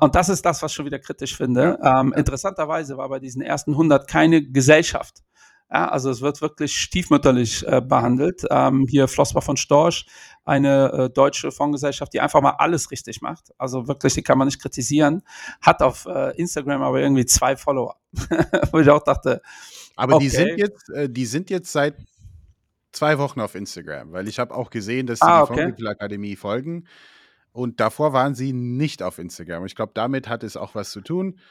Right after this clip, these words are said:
Speaker 2: Aber auch für mi-, für mich ein Zeichen, dass sogar Flossbach von Storch, ähm, jetzt auch das Thema Instagram für sich es ist halt ein etwas konservativeres Haus und das muss man nun mal dazu
Speaker 1: Ja, die
Speaker 2: sagen, also.
Speaker 1: meisten, die meisten Häuser,
Speaker 2: Genau.
Speaker 1: aber Social Media ist, äh, so wichtig in meinen
Speaker 2: Ja,
Speaker 1: Augen.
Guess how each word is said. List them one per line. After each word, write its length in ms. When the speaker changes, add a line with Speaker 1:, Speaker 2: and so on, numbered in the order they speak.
Speaker 2:
Aber 220
auch 120
für 120
mi-, 200
für 160
mich 200
ein 80
Zeichen, 320
dass 100
sogar 200
Flossbach 400
von 160
Storch, 540
ähm, 300
jetzt 380
auch 200
das 200
Thema 240
Instagram 600
für 160
sich 380
es 180
ist 160
halt 160
ein 40
etwas 340
konservativeres 800
Haus 240
und 60
das 120
muss 160
man 120
nun 100
mal 120
dazu 260
Speaker 1:
Ja, 40
die 200
Speaker 2:
sagen, 0
also. 40
Speaker 1:
meisten, 540
die 80
meisten 380
Häuser, 380
Speaker 2:
Genau. 60
Speaker 1:
aber 320
Social 340
Media 520
ist, 360
äh, 440
so 200
wichtig 440
in 100
meinen 220
Speaker 2:
Ja, 80
Speaker 1:
Augen. 320